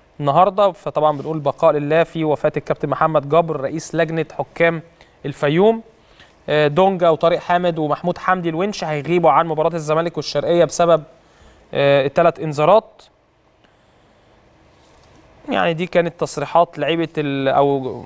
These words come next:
آه، الجهاز الفني لنادي الزمالك. آه، كابتن إسماعيل يوسف كمان بيقول إن إصابة أيمن حفني هتمنعه عن اللعب في مباراة الشرقية، لكن هل الإصابة كمان ممكن تمنعه عن اللعب في ماتش الأهلي؟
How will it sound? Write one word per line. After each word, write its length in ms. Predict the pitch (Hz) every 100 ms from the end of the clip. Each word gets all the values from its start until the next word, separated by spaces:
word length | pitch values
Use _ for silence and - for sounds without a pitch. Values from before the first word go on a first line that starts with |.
| 71 - -
آه، 260 | 90 98 104 113
الجهاز 300 | 143 160 165
الفني 320 | 151 165 170
لنادي 220 | 156 165
الزمالك. 480 | 156 143 151 175 196 - -
آه، 300 | 156 151 147 143 - _ _ _ _
كابتن 220 | - 160 160
إسماعيل 340 | - 156 160
يوسف 240 | 175 170
كمان 280 | - 156 165
بيقول 240 | 151 147 170
إن 120 | 156
إصابة 360 | 135 175 160 -
أيمن 220 | 175 165
حفني 320 | - 185 190 175
هتمنعه 600 | 147 151 147 165 165 160 - _ _ -
عن 200 | 127 151
اللعب 460 | 151 151 175 147 147
في 200 | 143 170
مباراة 280 | 165 151 165
الشرقية، 520 | - - 143 175 185
لكن 340 | 170 - 156 143 _ _ _
هل 160 | 170 180
الإصابة 440 | 160 160 180 180
كمان 240 | 170 175
ممكن 360 | 185 196 190 165
تمنعه 500 | 160 160 202 180 131 - _ _ -
عن 100 | 143
اللعب 340 | 151 185 180
في 140 | 170 175
ماتش 220 | 190 -
الأهلي؟ 400 | 160 208 220 226